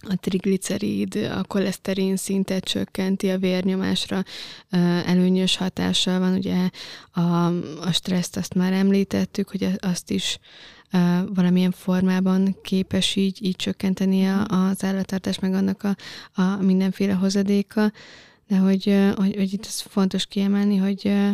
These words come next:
Speaker 1: hogy ebben benne van az, hogy, hogy mozgatni kell, hogy van valaki, aki, akihez lehet kapcsolódni, akire figyelni kell, és ezen gondolkodtam amúgy, hogy az önmagában véve, hogy nekem felelősséget kell vállalnom egy másik élőlényért, és mondjuk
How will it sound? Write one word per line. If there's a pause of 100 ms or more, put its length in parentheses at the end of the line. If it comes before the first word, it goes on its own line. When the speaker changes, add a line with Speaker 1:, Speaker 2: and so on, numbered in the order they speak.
(420)
Speaker 1:
hogy
ebben
benne
van
az,
hogy,
hogy
mozgatni
kell,
hogy
van
valaki,
aki,
akihez
lehet
kapcsolódni, (400)
akire
figyelni
kell, (340)
és (140)
ezen
gondolkodtam
amúgy,
hogy (300)
az
önmagában
véve,
hogy
nekem
felelősséget
kell
vállalnom
egy
másik
élőlényért,
és
mondjuk